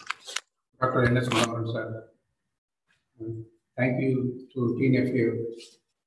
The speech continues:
all, all staff, and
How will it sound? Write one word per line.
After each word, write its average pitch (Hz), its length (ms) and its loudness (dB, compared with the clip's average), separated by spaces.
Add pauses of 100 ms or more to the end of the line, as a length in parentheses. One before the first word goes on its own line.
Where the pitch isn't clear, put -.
(480)
all, 123 460 -6 (540)
all 123 300 4
staff, 123 360 4
and 110 420 2